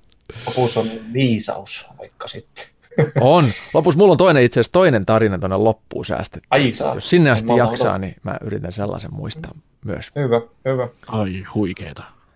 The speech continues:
Speaker 1: Hyvä.
Speaker 2: Mitä, Jusku,
Speaker 1: Joo,
Speaker 2: muuta?
Speaker 1: tota, mä, sit mä oon pelannut tässä, oh, oh, syvä huo-, <clears throat> syvä huokaus. Fallout seitsemän kuusi.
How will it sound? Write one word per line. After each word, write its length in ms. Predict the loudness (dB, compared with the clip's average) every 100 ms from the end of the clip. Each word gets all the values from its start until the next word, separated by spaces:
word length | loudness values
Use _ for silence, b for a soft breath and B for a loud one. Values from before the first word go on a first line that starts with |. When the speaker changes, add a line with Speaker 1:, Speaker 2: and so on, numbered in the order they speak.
| _
Speaker 1:
Hyvä. 80 | -2
Speaker 2:
Mitä, 140 | 2 2 2
Jusku, 280 | 0 2 4
Speaker 1:
Joo, 80 | 4
Speaker 2:
muuta? 340 | 2 -2 0
Speaker 1:
tota, 200 | 2 4 4 4
mä, 220 | 2 2 0
sit 140 | -4 0
mä 60 |
oon 120 | 2 4
pelannut 500 | 6 6 6 2 2
tässä, 520 | 2 2 0 0 -2 _ _ _ _ _ _ _ -12 -12 B B B B B -10
oh, 140 | -10 -6 2
oh, 220 | 2 2 B B _ B B B B
syvä 360 | B 2 6 6
huo-, 340 | 8 6 4 2 4
<clears throat> 120 | 4
syvä 320 | 6 6 6
huokaus. 520 | 8 6 6 4 2 4
Fallout 440 | 6 8 6 4
seitsemän 520 | 4 2 2 -2 -2
kuusi. 400 | -4 -8 -10 -14